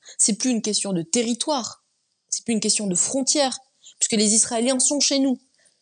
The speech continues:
Les Israéliens sont chez nous en territoire occupé. Il y a huit cent mille colons, encore une fois, qui sont en territoire occupé. À partir du moment où on est sur ce paradigme-là, qui est celui de l'apartheid,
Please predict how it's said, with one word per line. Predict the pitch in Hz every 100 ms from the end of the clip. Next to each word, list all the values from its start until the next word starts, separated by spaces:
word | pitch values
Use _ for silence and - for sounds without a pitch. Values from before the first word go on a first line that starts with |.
| -
Les | 214
Israéliens | 226 - 247 220 247 196 185
sont | - 285
chez | 285 247 233
nous | 254
en | 220
territoire | 208 208 202
occupé. | 202 - 285
Il | 208
y |
a | 170
huit | 214 254
cent | 233
mille | 226 247
colons, | 240 240 226
encore | 185 -
une | 185
fois, | 185 180 - - - -
qui | 202
sont | 202 -
en | 202
territoire | 196 196 202 -
occupé. | 180 185 202 - - - - - - _ _
À | 208
partir | 262 269 294
du | 302
moment | 339
où |
on | 233
est |
sur | 214 220
ce | - 208
paradigme-là, | 180 247 240 214 226 208 208 196 196
qui | 196
est |
celui | 196 190 175
de |
l'apartheid, | 175 170 165 - 202 247 196